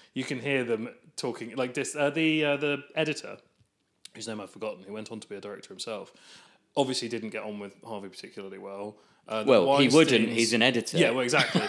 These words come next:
Speaker 2: <laughs>
Speaker 1: Well, but the, but so Harvey wanted him on his camp because they locked M-, Tony Maylam, the director, out of the edit suite.
Speaker 2: They did, yeah.
Speaker 1: Um, and the director was like, "No, my loyalty." The, the editor was like, "No, my dire-,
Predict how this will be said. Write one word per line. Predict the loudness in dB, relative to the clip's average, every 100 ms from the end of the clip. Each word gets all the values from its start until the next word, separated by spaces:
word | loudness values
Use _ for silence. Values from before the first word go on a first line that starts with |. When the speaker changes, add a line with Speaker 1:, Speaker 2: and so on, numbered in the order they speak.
| 0
Speaker 2:
<laughs> | 4
Speaker 1:
Well, | 6
but | 6 6
the, | 6 6 2 0
but | -2 -2
so | -2 0 0 -4 -10
Harvey | -2 0 2
wanted | 0 -4 -8
him | -6 -6
on | -6
his | -4 -4
camp | -4 -10 -12 -12
because | -8 -6 -4
they | -2 -2
locked | 0 2 0 -2 -8
M-, | -10 -6
Tony | -6 -4
Maylam, | -2 -4
the | -4
director, | -6 -6 -10
out | -10 -10
of |
the | -4
edit | -2 -2
suite. | -4 -8 -8
Speaker 2:
They | -8
did, | 0 0 0
yeah. | 0 0 2 4 4 2
Speaker 1:
Um, | 0 -4
and | -4 -2
the |
director | 0 0 -2
was | -10
like, | -10 -8
"No, | -8
my | -6
loyalty." | -8 -8 -10 -8
The, | -6
the | -2 -2
editor | -2 -6 -8
was | -10
like, | -10
"No, | -10
my | -10
dire-, | -10 -12